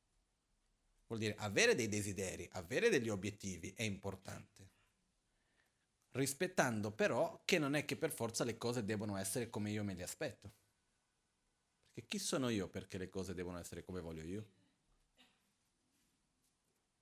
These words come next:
Quindi aspettative basse. E ricordare che per a-, a fare qualunque cosa ci vuole sforzo costante.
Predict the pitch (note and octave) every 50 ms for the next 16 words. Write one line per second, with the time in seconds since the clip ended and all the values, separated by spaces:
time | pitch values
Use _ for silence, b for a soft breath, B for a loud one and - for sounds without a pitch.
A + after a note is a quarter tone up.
0 | _ _ _ _ _ _ _ _ _ - _ _ - F3+ C#4 A3+ G#2+ G#2 - -
1 | A2 G#2 A#2+ G2+ A#2 C3 G#2+ E2+ F2 E2+ - - - F2 - _ _ _ _ _
2 | _ _ _ _ _ _ _ _ _ _ _ _ _ _ _ _ _ _ _ _
3 | _ _ _ _ b b b b B2+ B2+ C3+ - - G3+ G3+ C#3 A#2+ A#2+ C3+ C#3+
4 | - - A2 - - D3 B2+ B2+ A2+ A#2 B2 A#2 A2+ B2 B2 - - B2 A#2+ -
5 | - - C3 A2+ G#2+ G#2 - A#2 A#2 A#2+ - E3+ - F#3+ F3+ - - A2 A2+ C#3+
6 | D#3 - - D#3 C#3 C#3 D#3 D3+ - - - G2+ F#2 - - - - - - F#2
7 | - - - G#2 F#2+ G2 - - G2